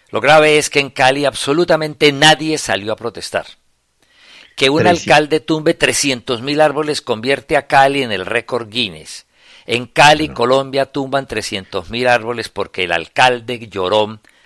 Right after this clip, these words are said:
Speaker 1: prefiere tumbarlos. Él ha hablado mal de los amigos de los pajaritos.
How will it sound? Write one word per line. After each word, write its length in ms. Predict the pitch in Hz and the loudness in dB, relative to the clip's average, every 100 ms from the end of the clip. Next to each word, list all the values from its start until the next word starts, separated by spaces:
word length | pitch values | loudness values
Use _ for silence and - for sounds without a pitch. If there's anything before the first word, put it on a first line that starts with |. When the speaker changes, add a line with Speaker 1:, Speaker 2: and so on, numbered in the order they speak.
| _ | _
Speaker 1:
prefiere 500 | 92 90 - 110 113 | -12 -10 -4 -4 -4
tumbarlos. 720 | - 85 85 98 - - - _ _ _ - _ | -8 -16 -2 -2 -2 -14 -20 _ _ _ -20 _
Él 160 | 123 143 | 0 2
ha 40 | |
hablado 340 | 135 135 131 | 4 4 4
mal 240 | 127 123 117 | 4 2 0
de 100 | 120 | -6
los 320 | 104 92 - | -6 -10 -8
amigos 320 | 85 98 104 | -10 -8 -8
de 100 | 98 | -8
los 160 | 82 - | -8 -10
pajaritos. 720 | - 82 85 117 - 76 - | -8 -6 -6 -8 -12 -18 -20